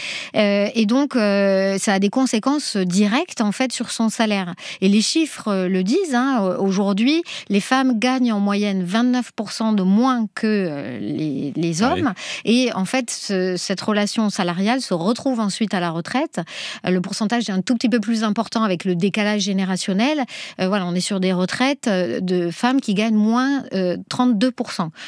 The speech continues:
Speaker 1: Euh, voilà, donc il y a déjà une, une, une inégalité, euh, économique, et puis il y a une inégalité, euh, sociale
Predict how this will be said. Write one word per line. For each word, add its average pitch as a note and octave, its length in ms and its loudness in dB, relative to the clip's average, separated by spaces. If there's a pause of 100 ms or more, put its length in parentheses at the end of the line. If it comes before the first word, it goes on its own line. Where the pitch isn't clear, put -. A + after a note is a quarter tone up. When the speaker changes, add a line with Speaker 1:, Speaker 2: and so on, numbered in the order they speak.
(240)
Speaker 1:
Euh, F#3+ 280 0
voilà, F#3+ 180 0
donc G#3+ 240 2
il A#3 60 2
y - 20 4
a G#3+ 60 2
déjà B3+ 460 2
une, F#3+ 180 -2
une, F3+ 680 0
une G#3 160 8
inégalité, A3 880 2
euh, E3 220 -2
économique, A3+ 680 2 (380)
et G#3+ 80 4
puis D4 240 2
il C4+ 60 2
y A#3 60 4
a A3+ 40 4
une A3 200 6
inégalité, A3+ 880 2
euh, E3+ 380 -2
sociale C#4 680 0